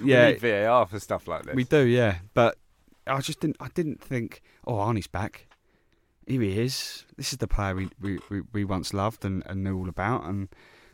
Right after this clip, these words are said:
Speaker 2: couldn't wait to see play." It, it was just like, "Oh, he's running around a little bit more. A little bit more effort. Well done, mate." Um, so yeah, I, it is what it is, I think. If we can get him to score a couple more goals between now and the end of the season, great. I don't expect him to.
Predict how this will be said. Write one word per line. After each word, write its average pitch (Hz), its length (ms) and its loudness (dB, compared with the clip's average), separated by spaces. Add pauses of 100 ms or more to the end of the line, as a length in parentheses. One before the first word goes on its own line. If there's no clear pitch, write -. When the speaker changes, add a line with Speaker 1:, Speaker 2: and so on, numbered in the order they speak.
Speaker 2:
couldn't 104 200 -2
wait 98 180 -2
to - 80 -14
see 98 300 -4
play." 113 500 -6
It, - 240 -14
it 101 180 -10
was 120 140 -10
just - 220 -8
like, - 120 -4
"Oh, 127 240 -2 (200)
he's 110 100 -10
running 110 200 -2
around 156 180 -2
a - 20 -4
little 92 100 -4
bit 80 120 -10
more. 87 180 -6
A 98 40 -12
little 151 120 -4
bit 151 100 -2
more 131 200 0
effort. - 280 -8 (160)
Well 135 120 -4
done, 87 160 -4
mate." 104 220 -6 (580)
Um, 110 400 0 (640)
so - 120 -2
yeah, 107 180 2 (120)
I, 117 60 -2 (1080)
it 104 100 -8
is 113 180 -8
what 101 100 -8
it - 80 -10
is, 113 200 -6
I 71 120 -12
think. - 280 -8 (520)
If 110 140 -14
we 123 80 2
can 107 160 -6
get 107 100 -4
him - 40 -12
to - 80 -10
score 104 240 -2
a - 20 -4
couple - 220 -8
more 98 100 -2
goals 98 260 -4
between 95 220 -6
now 95 60 -4
and 95 80 -4
the 95 60 -4
end 92 100 -4
of 90 40 -8
the - 40 -12 (100)
season, 92 180 -6
great. 98 380 -4 (320)
I - 60 -4
don't 107 160 2
expect - 400 -6
him 85 80 -8
to. 117 260 -6